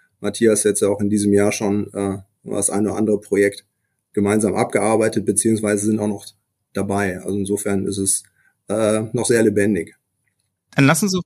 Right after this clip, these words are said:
Speaker 2: mal zum Start kurz ein bisschen über den, ähm, über die Transaktion sprechen. Ähm, vielleicht mal, wie kam es dazu? Wer hatte die Idee und wie seid ihr dann zusammengekommen? Übers Business, weil ihr eh schon Geschäft zusammen gemacht habt und dann habt ihr euch gesagt, hier,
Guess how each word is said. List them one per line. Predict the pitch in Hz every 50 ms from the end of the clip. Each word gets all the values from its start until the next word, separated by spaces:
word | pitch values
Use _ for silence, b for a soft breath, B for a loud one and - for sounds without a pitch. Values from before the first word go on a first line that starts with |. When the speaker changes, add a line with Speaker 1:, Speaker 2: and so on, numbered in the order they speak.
| _
Speaker 2:
mal | 170 165 165 170 - _ _ _ _
zum | - - 151 151
Start | 151 - - 151 160 160 - -
kurz | - 175 175 -
ein | 160 151
bisschen | - - - -
über | - 160 151 156
den, | 151 147 143 139 139 139 139 139 135 135 - - - - -
ähm, | - 135 - - - -
über | - 147 139
die | 131 135
Transaktion | 127 151 139 135 135 135 131 135 - 139 143 147 151 139 135 b b b b b b _ _ _ _ _ _
sprechen. | - - - - 147 170 175 - 208 214 208
Ähm, | - 156 151 147 151 151
vielleicht | 151 - 139 143 160 147 151
mal, | 147 147 147 143 139 135 - - - - - _ _ _ - _ _ _ _ _ _ _ _ _ _ _
wie | - 151 143
kam | 151 156 151 180
es | 196 190
dazu? | - 170 165 - - - 160 165 165 165 151 156 - _ _ _ _ -
Wer | 143 147 143
hatte | 147 147 143 139
die | 131 135 131 -
Idee | 139 135 135 139 151 156 165 165 156 B B B B B _ _
und | _ 143 143 139
wie | 151
seid | 143 - 156 143 143
ihr | 143
dann | 139 139 135
zusammengekommen? | 131 - 147 160 160 151 143 135 - 127 120 -
Übers | 151 143 160 151 151
Business, | 165 180 - - 202 208 196 -
weil | 151 147 143
ihr | 135
eh | 139 170
schon | 170 - 202
Geschäft | 196 196 196 - 202 202 202
zusammen | - 190 185 190 190
gemacht | 190 185 190 190 196 - -
habt | 214 214 214 _ -
und | 156
dann | 151 151 151 151
habt | 151 151 151
ihr | 151
euch | 147 147 147 -
gesagt, | - 147 147 143 147 147
hier, | - - 151 147 147 147 147 -